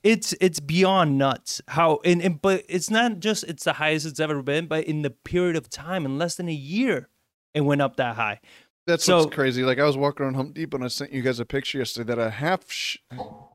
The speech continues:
Speaker 2: half inch piece of plywood. Plywood is a big component to construction. It's what's on the outside of your house. It's what, what's,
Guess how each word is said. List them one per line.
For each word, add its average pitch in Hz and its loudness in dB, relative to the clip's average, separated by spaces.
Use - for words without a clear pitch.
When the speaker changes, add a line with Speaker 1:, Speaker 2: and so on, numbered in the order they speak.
Speaker 2:
half 190 2
inch 190 0
piece 175 -4
of 151 -2
plywood. 92 -4
Plywood 180 4
is 143 2
a 139 4
big 139 -2
component 143 0
to 131 2
construction. 127 -4
It's 117 -10
what's 131 -8
on 117 -4
the 113 -4
outside 139 0
of 151 0
your 147 0
house. 135 0
It's 131 -16
what, 117 -8
what's, 117 -14